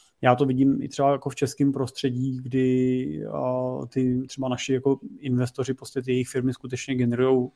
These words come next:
jako nadsta-, ve většině případů nadstandardní zisky, speciálně v tom,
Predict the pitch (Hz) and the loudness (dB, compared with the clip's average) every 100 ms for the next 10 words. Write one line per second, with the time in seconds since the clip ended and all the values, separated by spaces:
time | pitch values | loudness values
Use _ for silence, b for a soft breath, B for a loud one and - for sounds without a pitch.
0 | _ 135 123 - - - 131 127 127 - | _ -4 -4 -4 -4 -2 2 2 0 -2
1 | 143 131 - 139 127 135 135 120 - 135 | -2 -2 -4 -4 0 4 4 2 0 2
2 | 127 127 135 139 120 - 127 127 - - | 2 0 0 -2 -2 -4 -4 -4 -6 -10
3 | 123 117 117 123 - 123 | -8 -8 -8 -12 -6 -6